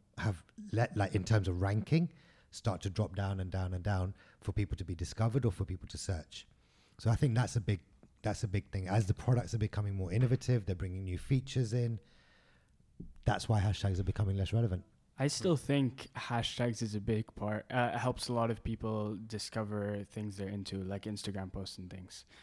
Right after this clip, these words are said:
Speaker 2: Because if you, like Raj was saying, um, if you only leave it up to the algorithm, then how can you yourself search for a topic you want?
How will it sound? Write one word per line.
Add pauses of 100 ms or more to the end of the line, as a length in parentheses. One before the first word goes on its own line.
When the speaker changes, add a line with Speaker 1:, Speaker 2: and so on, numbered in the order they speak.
(160)
Speaker 2:
Because (280)
if
you, (220)
like
Raj
was
saying,
um,
if
you
only
leave
it
up
to
the
algorithm, (320)
then
how (480)
can
you
yourself
search
for
a (240)
topic
you
want?